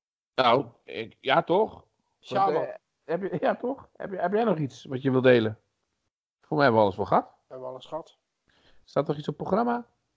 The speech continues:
Speaker 1: deze week?
Speaker 2: Deze
Speaker 1: Ja,
Speaker 2: week?
Speaker 1: ik, deze week, ja, ik, ik ga deze week, eh, straks naar Stuttgart. Comic-Con Stuttgart.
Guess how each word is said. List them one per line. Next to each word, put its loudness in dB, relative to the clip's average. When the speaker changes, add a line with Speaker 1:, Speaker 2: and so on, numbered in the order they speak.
Speaker 1:
deze -6
week? -12
Speaker 2:
Deze -4
Speaker 1:
Ja, 8
Speaker 2:
week? 4
Speaker 1:
ik, -18
deze 0
week, -2
ja, 6
ik, 0
ik -14
ga -2
deze -2
week, -8
eh, -4
straks -2
naar 0
Stuttgart. -2
Comic-Con 2
Stuttgart. 2